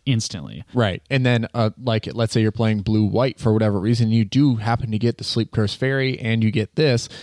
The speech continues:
Speaker 2: It's like, "Oh, sweet. I'm actually removing s-, two stun counters a turn, and then it's actually a faster clock, and it's getting a plus one, plus one counter," so now it becomes,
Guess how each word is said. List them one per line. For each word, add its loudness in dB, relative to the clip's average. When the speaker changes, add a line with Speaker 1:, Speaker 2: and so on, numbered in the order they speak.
Speaker 2:
It's -2
like, 0
"Oh, 0
sweet. 0
I'm 0
actually 2
removing 4
s-, -4
two 4
stun 0
counters 0
a 0
turn, 2
and 0
then 2
it's -4
actually 0
a -6
faster -4
clock, 0
and 0
it's -12
getting 0
a -4
plus -4
one, -6
plus 0
one -2
counter," 2
so 0
now 0
it -4
becomes, -2